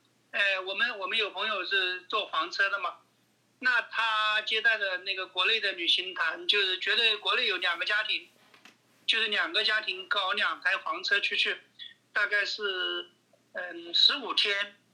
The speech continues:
花了大概，呃，大概是三万多美金哦。就是说你常规的旅行绝对比它要便宜很多。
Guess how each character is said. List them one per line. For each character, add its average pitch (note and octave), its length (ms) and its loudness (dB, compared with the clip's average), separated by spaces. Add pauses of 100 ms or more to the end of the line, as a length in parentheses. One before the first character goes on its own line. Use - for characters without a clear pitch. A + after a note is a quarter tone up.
花 A3+ 140 0
了 F#3+ 200 0
大 G#3 100 2
概， F#3+ 520 -2 (680)
呃， F#3 100 -6 (560)
大 G3+ 140 2
概 G3 180 0
是 - 680 -4 (380)
三 A#3+ 260 0
万 A3+ 180 -2
多 F3 120 -4
美 D#3+ 120 -4
金 F#3+ 220 -2
哦。 G2 140 -12 (500)
就 B3 140 -2
是 A#3 120 0
说 A3 320 -2 (100)
你 F3 180 0
常 G3+ 280 -2
规 A#3+ 140 0
的 A3+ 120 0
旅 F3+ 140 -4
行 F3 280 0
绝 - 200 -2
对 A#3+ 120 -2
比 E3 160 -10
它 F#3 160 -2
要 G3 80 -4
便 D#3 320 0
宜 F3 80 0
很 C#3 240 -6
多。 D#3+ 320 -10